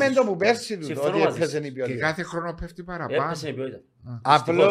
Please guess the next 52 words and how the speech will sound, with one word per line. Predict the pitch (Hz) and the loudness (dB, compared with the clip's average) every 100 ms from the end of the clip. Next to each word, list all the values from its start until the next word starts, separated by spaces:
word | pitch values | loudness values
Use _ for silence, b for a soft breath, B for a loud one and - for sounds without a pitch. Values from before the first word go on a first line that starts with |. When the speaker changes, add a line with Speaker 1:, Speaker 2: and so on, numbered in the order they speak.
| 202 - | 4 -4
Speaker 1:
Δυστυχώς, | |
δυστυχώς | - 120 147 | -14 -8 -4
έπεσε | 160 175 | -2 -2
η | |
Speaker 2:
απλώς | 180 226 | 2 2
Speaker 1:
ποιότητα. | 208 226 | 2 0
Speaker 2:
να | 240 | 0
έχει | 208 190 | 0 -2
παιχνίδια | 160 160 180 254 254 | -2 -2 -4 -2 0
τα | 247 | -2
οποία | 254 277 | -2 -2
να | 240 240 | 0 -2
δεις | 262 | -4
και | - 233 | -2 0
ένα | 214 | 0
σκορ | - - 185 180 | -2 0 -2 0
τρία | 175 185 156 | 0 0 0
δύο, | 156 185 180 | -2 -2 -4
να | 175 214 | -2 -4
έχει, | 214 214 175 - _ _ _ - | -2 -4 -4 -8 _ _ _ -8
ε, | 170 | -2
να | 175 180 | 4 4
Speaker 3:
Ναι. | 208 | 4
Speaker 2:
δεις | 202 - | -2 -2
τον | 185 160 | -4 0
το | 156 | 0
Speaker 1:
Ωραία, | 147 | 0
να | 131 | -2
Speaker 2:
παιχνίδι. | 123 107 | -4 -4
Speaker 1:
μιλήσουμε | 113 120 131 | -8 -10 -10
λίγο | 110 117 | -12 -12
προπονητικά. | 120 113 90 90 _ _ - | -12 -12 -14 -20 _ _ -12
Speaker 3:
Ναι. | 92 90 - - | -10 -10 -12 -12
Speaker 1:
Τώρα | - 113 | -8 -8
θεωρείς | 127 135 | -8 -12
ότι, | 135 135 113 | -12 -12 -14
ας | - | -18
πούμε, | - 131 127 123 _ _ _ _ _ _ _ _ _ _ _ _ _ | -14 -12 -12 -14 _ _ _ _ _ _ _ _ _ _ _ _ _
μπορεί | 110 120 | -6 -4
να | 127 | -4
προηγηθεί | 135 107 | -8 -10
ένα | 135 | -12
μηδέν | 131 110 123 | -12 -12 -12
ή, | 123 123 | -14 -14
ή | 123 117 113 110 110 113 | -14 -14 -16 -18 -20 -18
να | 123 | -16
μιλήσουμε | 131 156 180 | -16 -16 -16
για | - | -12
το | - | -10
αποέλ. | 127 110 - | -8 -10 -8
Speaker 3:
αποελ | 127 131 165 | -6 -2 2
ΑΕΚ. | 175 160 | 2 0